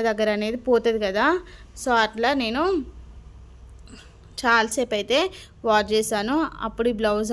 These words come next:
అనేది మంచిగా నీట్‌గా ఎక్కడ క-, ము-, మరక అనేది లేకుండా బాగుంది.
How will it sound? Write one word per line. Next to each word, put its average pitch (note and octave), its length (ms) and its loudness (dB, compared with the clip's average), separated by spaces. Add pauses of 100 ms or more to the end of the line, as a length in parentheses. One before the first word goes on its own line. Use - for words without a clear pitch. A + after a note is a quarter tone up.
అనేది G#3+ 340 -2
మంచిగా G#3+ 320 -4
నీట్‌గా G#3 440 0 (520)
ఎక్కడ A#3 260 0 (140)
క-, A3 80 0 (460)
ము-, G#3 160 -6 (140)
మరక G#3+ 300 0
అనేది G#3+ 260 -4
లేకుండా G3+ 380 -4 (120)
బాగుంది. G#3 520 0